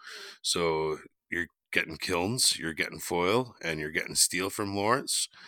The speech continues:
You might as well get handle material, pins, and all that other stuff, too. Even cases for your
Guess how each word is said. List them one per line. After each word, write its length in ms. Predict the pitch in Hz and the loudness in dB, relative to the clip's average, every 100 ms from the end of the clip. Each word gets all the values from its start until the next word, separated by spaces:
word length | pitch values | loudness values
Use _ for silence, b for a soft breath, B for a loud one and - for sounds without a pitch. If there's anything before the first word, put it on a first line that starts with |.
| B B - | B B -6
You 60 | |
might 180 | 85 85 | 0 2
as 100 | 85 | 2
well 140 | 90 | 2
get 180 | 87 92 - | 2 0 4
handle 300 | 92 87 87 | 4 4 0
material, 720 | 90 - 92 90 90 92 90 | -2 0 2 2 2 0 2
pins, 640 | - 87 90 90 95 90 | 4 4 4 2 0 0
and 120 | 90 | 0
all 140 | 85 87 | 0 2
that 200 | 92 107 | 2 2
other 200 | 87 80 | 2 0
stuff, 260 | - 76 - | -2 -4 -6
too. 200 | - 76 B B B B - | -8 -8 B B B B 0
Even 280 | 107 110 107 | 2 2 2
cases 460 | 113 113 - 104 | 4 8 8 8
for 180 | - 101 | 4 2
your 320 | 95 92 85 | 4 4 2